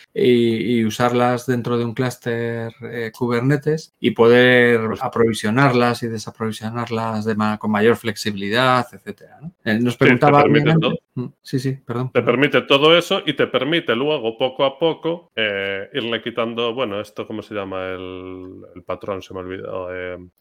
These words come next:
Speaker 2: el irle quitando capas a la cebolla, ¿no? Poco a poco, eh, puedes
Speaker 1: Ujú.
Speaker 2: ir, eh, moviendo cosas a distintos
Speaker 1: Sí,
Speaker 2: servicios,
Speaker 1: modernizando
Speaker 2: pues,
Speaker 1: poco a poco
Speaker 2: pues
Speaker 1: la
Speaker 2: sí.
Speaker 1: aplicación a partir del monolito, ¿no?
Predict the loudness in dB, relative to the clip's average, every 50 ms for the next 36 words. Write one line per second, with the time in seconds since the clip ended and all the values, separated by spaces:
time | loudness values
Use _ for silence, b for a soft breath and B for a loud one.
0 | B B B B _ _ -2 0 0 2 2 0 -2 0 0 0 0 0 -2 0
1 | -2 -2 -2 -4 -4 -2 -2 -2 -4 -4 -6 -6 -4 -4 -6 -6 -6 -6 -6 -6
2 | -6 -4 -6 -6 -4 -4 -6 -2 0 0 0 0 -2 -6 -4 -2 -2 -2 0 0
3 | -2 -2 -2 -2 -4 -6 -6 -8 _ _ _ -2 -2 0 -2 -2 -2 -4 -4 -6
4 | -10 -8 -6 -4 -2 -2 -2 -2 -2 -4 -6 -6 0 0 0 2 2 2 2 2
5 | 0 -4 -2 0 -2 -2 -2 -4 -8 -8 -8 -8 -8 -10 -10 -8 -10 -10 -10 -10
6 | -14 -12 -12 -14 -10 -6 -4 -4 -4 -4 -4 -4 -2 0 2 4 4 4 4 2
7 | 2 -2 -2 -2 0 2 2 4 4 2 4 2 2 4 4 2 2 0 -2 0
8 | 0 0 2 2 2 2 2 2 2 2 2 2 0 -2 -4 -6 -8 -14 -2 2
9 | 2 2 4 2 -2 -4 -4 -4 -6 -4 -2 -4 -4 -2 -2 -6 -6 -4 -4 -4
10 | -4 -2 -2 -2 -2 -4 -6 -12 -8 -6 -6 -8